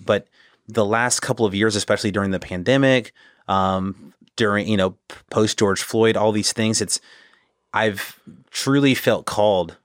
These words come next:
like, "Oh, wow, the, my excitement about this other business I was planning,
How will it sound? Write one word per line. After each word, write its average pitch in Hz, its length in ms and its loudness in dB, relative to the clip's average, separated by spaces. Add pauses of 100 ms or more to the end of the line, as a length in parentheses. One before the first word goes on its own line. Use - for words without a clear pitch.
(260)
like, 98 200 -4 (120)
"Oh, 120 180 4
wow, 98 480 0 (380)
the, 104 280 0 (440)
my 113 540 0 (380)
excitement 113 480 -2
about 110 260 0
this 110 180 0
other 104 160 0
business 104 320 -2
I - 20 2
was 117 140 -2
planning, 139 480 0